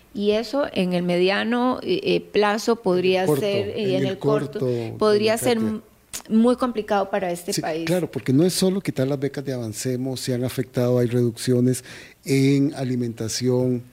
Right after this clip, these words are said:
Speaker 2: en transporte, en construcción de infraestructura udica-, eh, educativa.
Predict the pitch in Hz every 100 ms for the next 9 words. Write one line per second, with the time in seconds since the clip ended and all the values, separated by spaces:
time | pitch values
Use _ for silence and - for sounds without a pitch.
0 | - 139 143 139 131 117 - 131 123 120
1 | - 143 165 160 180 - 135 - 127 -
2 | - 127 127 131 127 - - - 123 123
3 | 113 117 - 113 - 127 131 127 - -
4 | 131 120 - 127 120 113 101 107 98 95